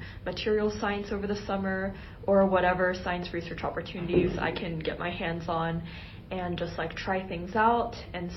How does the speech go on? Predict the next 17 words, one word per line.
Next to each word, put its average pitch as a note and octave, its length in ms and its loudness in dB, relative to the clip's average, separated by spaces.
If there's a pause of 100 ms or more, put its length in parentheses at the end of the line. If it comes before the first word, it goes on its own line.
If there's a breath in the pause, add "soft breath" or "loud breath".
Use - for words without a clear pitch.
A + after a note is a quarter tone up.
(120)
see G3 320 2
if - 180 -4
I F3+ 120 0
want F3 300 -2
to F#3+ 60 -4
do, F3 220 -2
like, - 320 -2 (640 loud breath)
maybe F3 260 2
a D3 80 4
chemistry A3+ 560 4
major, G3+ 680 4 (580 loud breath)
um, E3+ 640 2 (500)
or G#3+ 200 10
if G3 200 4 (720)
that G3+ 220 8
ends G3+ 180 2
up F#3+ 220 4